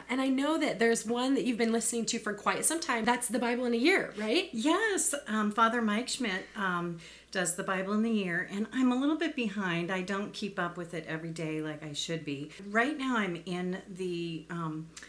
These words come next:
Speaker 2: the exile period. They have
Speaker 1: Mm.
Speaker 2: different periods. The Babylonian exile is, they have different periods of the Bible that they kinda go through.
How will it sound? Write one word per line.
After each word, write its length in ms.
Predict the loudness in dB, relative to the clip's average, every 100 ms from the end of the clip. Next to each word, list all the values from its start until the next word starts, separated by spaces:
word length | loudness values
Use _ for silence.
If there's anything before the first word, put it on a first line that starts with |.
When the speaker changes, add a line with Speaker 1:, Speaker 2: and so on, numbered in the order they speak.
| -20 -20 -8
Speaker 2:
the 260 | -4 -2 -2
exile 500 | 0 2 2 0 -2
period. 640 | -2 -2 0 2 2 0
They 180 | -2 -2
have 200 | 0 0
Speaker 1:
Mm. 80 | -2
Speaker 2:
different 320 | -4 -4 -6
periods. 500 | -2 0 2 2 -2
The 160 | -4 -4
Babylonian 720 | -4 -6 -6 -4 -4 -4 -4
exile 680 | -6 -6 -6 -4 -4 -6 -6
is, 440 | -4 0 2 2
they 220 | 0 -4
have 140 | -4 -6
different 280 | -8 -10
periods 360 | -8 -6 -6 -6
of 80 | -8
the 60 |
Bible 320 | -8 -8 -8 -8
that 160 | -8
they 100 | -10
kinda 260 | -12 -8 -6
go 220 | -4 -4
through. 320 | -4 -4 -4